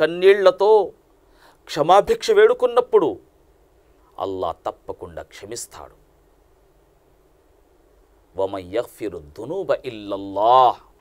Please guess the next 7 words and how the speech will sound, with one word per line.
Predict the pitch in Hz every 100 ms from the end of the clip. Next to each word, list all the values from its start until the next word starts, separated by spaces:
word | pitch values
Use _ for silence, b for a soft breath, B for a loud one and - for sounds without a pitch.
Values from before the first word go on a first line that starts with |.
| _ _ _ _ _ _ _ _ _ _ _ _ _ -
క్షమాభిక్ష | 104 92 107 110 - - 104
ప్రసాదించేవాడు | 98 - 117 120 113 - 95 95 92 -
అల్లాహ్ | 104 98 107 104 95
మాత్రమే. | 117 113 98 80 _ _ _ _ _ _ _ b b b -
అల్లాహ్ | 131 120 135 127 120 -
కాకుండా, | 104 - 117 104 92 82 - - _ _ _ _ _ _ _ _ _ _ _ _ _ _ - 117
అల్లాహ్ | 123 143 160